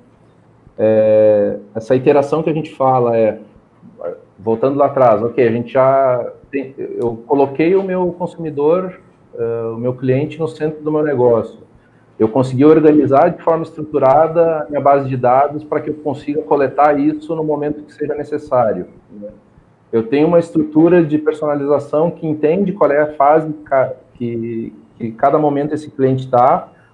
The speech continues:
qual é a ferramenta que eu tenho que ativar ele pra ele passar pra próxima fase, sem ele perceber isso, né? É, e agora, e depois eu tinha a questão da mensuração de dados. Então, pe-,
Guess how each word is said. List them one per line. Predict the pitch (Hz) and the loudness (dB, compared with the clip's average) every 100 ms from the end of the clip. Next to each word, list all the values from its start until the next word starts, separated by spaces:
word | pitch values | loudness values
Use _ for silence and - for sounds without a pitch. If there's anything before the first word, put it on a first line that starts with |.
| - | 0
qual | 127 | 2
é | |
a | 143 | 2
ferramenta | 170 156 147 151 151 - | 2 2 4 2 2 0
que | 151 | -4
eu | |
tenho | 151 147 | -2 -2
que | |
ativar | 135 127 135 135 | -4 2 4 4
ele | 139 | 4
pra | 139 135 | 0 0
ele | 131 | 0
passar | 127 131 | -2 -4
pra | 135 | -4
próxima | 131 131 - 123 | -2 -2 -4 -10
fase, | - 120 127 151 156 165 | -4 0 2 0 -2 -8
sem | - 151 | -4 -2
ele | 151 | -2
perceber | 127 127 - 120 120 123 | 0 -2 0 -2 0 0
isso, | 117 131 - 196 214 - _ _ _ 117 | 0 -4 -8 -12 -12 -20 _ _ _ -12
né? | 123 - _ _ _ _ - | -10 -12 _ _ _ _ -10
É, | 117 120 120 120 120 117 117 - _ _ _ _ _ _ _ | -6 -4 -2 -4 -4 -8 -14 -20 _ _ _ _ _ _ _
e | 131 147 | 2 4
agora, | 127 143 156 | 6 4 4
e | 147 | 2
depois | - 180 180 | 2 0 2
eu | 180 | 0
tinha | 202 190 | -2 -6
a | 185 175 170 | -4 -4 -4
questão | 185 185 | -4 -4
da | 190 190 | -2 -2
mensuração | 190 190 202 208 202 | -2 0 2 2 0
de | 202 | 2
dados. | 185 127 | 4 4
Então, | 123 131 131 | 0 -4 -4
pe-, | 139 180 | -4 -6